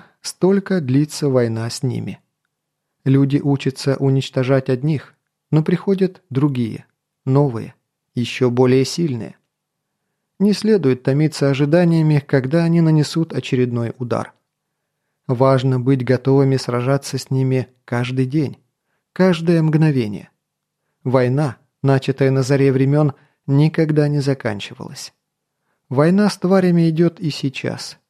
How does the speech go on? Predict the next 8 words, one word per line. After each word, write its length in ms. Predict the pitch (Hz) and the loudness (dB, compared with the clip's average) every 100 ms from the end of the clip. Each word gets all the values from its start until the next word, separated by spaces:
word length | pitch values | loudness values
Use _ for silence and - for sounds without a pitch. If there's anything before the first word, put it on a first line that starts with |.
| _ _ _ _ _ _ _ | _ _ _ _ _ _ _
В 80 | - | -12
скалистых 540 | - 147 185 175 135 120 | -2 0 0 -2 -4 0
горах, 460 | 110 113 131 - _ _ _ _ _ - | -2 -2 -6 -10 _ _ _ _ _ -2
на 120 | 143 | 0
побережье 600 | 156 151 175 185 170 175 | 2 2 2 0 0 0
в 40 | |
Южного 480 | 127 127 120 120 113 | 2 0 0 -2 -2
моря, 400 | 117 135 147 131 | -2 -2 -2 -6